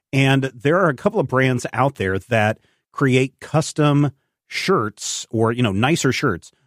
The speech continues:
with pop culture prints on them. And the one that, um, I've been following for a while, although I don't know how I ended up on their mailing list. Maybe I purchased something from them a while ago and I forgot. But, um,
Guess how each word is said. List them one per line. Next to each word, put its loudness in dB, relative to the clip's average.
with -2
pop -4
culture -4
prints 0
on -4
them. -12
And -14
the -2
one 2
that, -2
um, -2
I've -4
been -2
following -2
for -2
a 0
while, 0
although 0
I -4
don't -8
know -2
how 0
I -2
ended -2
up -4
on -2
their -2
mailing 0
list. -2
Maybe -6
I 0
purchased -4
something 0
from -2
them 0
a 0
while 0
ago 0
and 0
I 0
forgot. -2
But, 0
um, 0